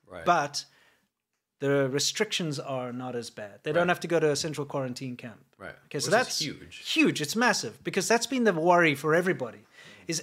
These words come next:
Speaker 2: asymptomatic people. Doesn't matter, you know, you got nothing, no sniffle, no anything, but you, you test positive at one of those tests, you get bussed off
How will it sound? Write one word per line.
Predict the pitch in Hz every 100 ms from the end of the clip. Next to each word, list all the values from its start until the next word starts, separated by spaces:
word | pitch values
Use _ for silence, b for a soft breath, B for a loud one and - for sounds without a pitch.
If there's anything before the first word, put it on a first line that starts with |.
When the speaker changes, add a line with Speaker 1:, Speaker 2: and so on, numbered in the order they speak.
| 196
Speaker 2:
asymptomatic | 233 254 277 247 214 214 196 190
people. | 202 190 127
Doesn't | 220 240 233
matter, | 220 214 214 214 B B B B B B _
you | 175
know, | 175
you | 175
got | 147 151 147
nothing, | 160 196 190 120
no | 135 190
sniffle, | 185 214 196 196 190
no | 175 185
anything, | 190 185 147 123 127 -
but | 151
you, | 147 143 _
you | 139
test | 139 196 170 -
positive | 165 156 185 175
at |
one | 147 151
of | 147
those | 139 -
tests, | - 202 208 - - b b b b b _ _
you | - 160
get | 226 220
bussed | 131 196 190 190
off | 196 120 - -